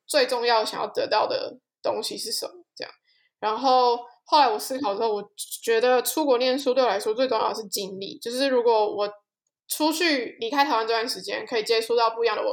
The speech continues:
化、不一样的生活，那这个还是我最想要的。然后那时候就，呃，很尴尬的遇到一些情况，是我大部分录取的学校在加州，然后，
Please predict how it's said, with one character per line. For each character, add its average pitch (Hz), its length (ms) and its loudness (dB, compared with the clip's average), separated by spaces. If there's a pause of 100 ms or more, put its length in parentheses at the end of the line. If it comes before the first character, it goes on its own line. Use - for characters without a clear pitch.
化、 220 180 0
不 - 100 -2
一 226 40 2
样 220 80 -2
的 214 60 -8
生 - 180 -6 (100)
活， - 200 -8 (320)
那 269 120 4
这 277 140 0
个 262 100 2
还 - 160 -2
是 233 140 -2
我 202 80 -2
最 214 160 -2
想 - 220 -8
要 - 180 -4
的。 - 60 -12 (380)
然 - 100 0
后 277 220 6
那 311 100 2
时 339 80 0
候 285 80 6
就， 302 200 4 (160)
呃， 214 240 -2
很 254 200 -2
尴 233 200 2
尬 262 180 6
的 214 100 -2
遇 262 80 -6
到 240 160 4
一 - 40 0
些 226 100 2
情 233 160 -4
况， 226 160 -2
是 254 100 -2
我 220 160 0
大 220 140 2
部 240 100 0
分 247 180 0
录 247 140 0
取 - 140 -8
的 - 80 -6
学 - 140 -12
校 208 240 0
在 214 100 0
加 - 220 0
州， - 280 -8 (560)
然 214 160 -4
后， 240 300 4